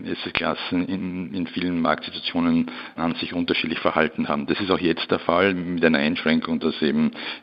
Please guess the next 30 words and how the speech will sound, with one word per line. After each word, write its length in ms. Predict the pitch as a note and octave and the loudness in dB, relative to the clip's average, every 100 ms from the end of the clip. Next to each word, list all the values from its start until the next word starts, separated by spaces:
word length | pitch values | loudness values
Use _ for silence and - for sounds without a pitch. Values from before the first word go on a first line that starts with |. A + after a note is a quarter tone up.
| - | 0
im 160 | E2 | 2
Grunde 320 | E2 E2 F2 D#2+ | 6 8 10 10
nach 500 | D2+ D2 - C2+ D2+ | 8 4 2 2 6
Wohnen, 600 | D#2 D#2 D2 D2 C2+ D2 | 8 8 8 6 4 2
äh, 200 | D#2 D2 | 2 4
nach 220 | C#2 D2 | 4 4
wie 80 | E2 | 2
vor 240 | - C#2 - | 4 2 4
sehr 120 | D2 | 2
gut 380 | - E2 F2 - | 4 4 4 0
mit 220 | E2 E2 E2 | -2 0 2
den, 200 | D#2+ - | 2 2
mit 200 | A#2 - | 0 4
der 320 | E2 D#2+ D#2+ - - - | 6 6 4 -2 -12 -2
Pandemiesituation, 1120 | E2+ D#2 E2 E2+ F2 E2 - D#2 D#2+ D2+ D#2+ | 2 4 4 2 2 2 2 2 4 4 2
äh, 20 | |
zurande 420 | - C#2+ C#2+ E2 | 2 4 4 4
kommt, 480 | E2 E2+ E2+ E2 - - - - | 4 2 2 2 -2 -10 -12 -4
während 200 | E2 D#2 D2+ | 0 4 4
eben 340 | D2+ D#2+ C#2+ | 4 4 4
Hotel 400 | D2 C#2 C2+ D2 | 0 2 4 4
und 340 | D2 C#2 C2+ C2+ D#2 | 4 2 -2 -4 4
Retail 480 | D#2+ D2 D2+ D2 | 4 4 2 2
stärker 400 | - - - D#2 | 0 0 2 2
oder 100 | - C#2+ | 2 2
sehr 180 | - | 0
stark 260 | - - - | 0 -2 -2
davon 220 | - D2 | -2 -2
betroffen 400 | - - - - | -2 -2 -2 -2
sind. 300 | - - - | -4 -4 -6